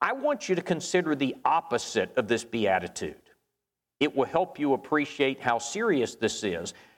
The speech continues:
The Be-, the beatitude says, "Blessed are the peacemakers, for they shall be called the children of God."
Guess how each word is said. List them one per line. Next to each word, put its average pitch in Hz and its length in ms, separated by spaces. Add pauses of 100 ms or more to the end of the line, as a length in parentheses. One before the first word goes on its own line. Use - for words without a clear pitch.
(300)
The 127 100
Be-, 131 300 (100)
the 123 100
beatitude 147 800
says, 131 280
"Blessed 143 580 (100)
are 151 220
the 127 120
peacemakers, 147 960 (220)
for 113 160
they 139 200
shall 156 300
be 139 160
called 139 500
the 110 100
children 143 800 (100)
of 98 220
God." 160 600